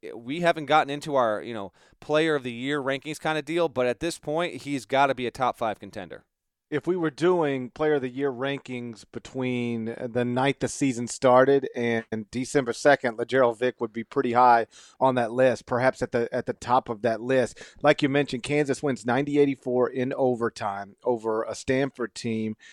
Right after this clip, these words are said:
Speaker 2: uh, inside Allen Fieldhouse. Uh, at tip-off, uh, Kansas was a twenty-point favorite, so this was not supposed to be close, but they had to play forty-five minutes to get the W. Um, LeGerald Vick hits a three in the final ten seconds to tie the score.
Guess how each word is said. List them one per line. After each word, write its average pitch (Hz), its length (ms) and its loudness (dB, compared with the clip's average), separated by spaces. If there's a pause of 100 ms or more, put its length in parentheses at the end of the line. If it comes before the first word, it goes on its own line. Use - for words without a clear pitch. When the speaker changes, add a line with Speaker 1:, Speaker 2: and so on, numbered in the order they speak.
(340)
Speaker 2:
uh, 117 240 -2
inside 139 460 2
Allen 117 320 0
Fieldhouse. 107 720 2
Uh, 120 240 -2
at 131 280 0
tip-off, 101 640 2
uh, 117 280 0
Kansas 135 440 -2
was 117 140 -6
a 110 80 -6
twenty-point 147 760 -4
favorite, 147 320 0
so 117 100 -16
this 151 180 -4
was 131 120 -10
not 127 220 0
supposed - 240 -6
to - 80 -20
be 117 80 -14
close, 170 400 4 (460)
but 135 120 0
they 131 120 4
had 131 100 4
to 135 80 0
play 131 140 0
forty-five 131 440 2
minutes 127 260 2
to 120 100 -8
get 123 160 -2
the 123 60 -6
W. 117 440 4 (500)
Um, 117 300 -2
LeGerald 131 400 6
Vick 127 280 4 (800)
hits - 240 -2
a 131 60 2
three 127 520 0
in 123 120 -4
the 117 60 -2
final 127 380 2
ten 123 240 -4
seconds 120 460 0
to 120 160 -8
tie 139 360 6
the 123 120 0
score. 104 520 -6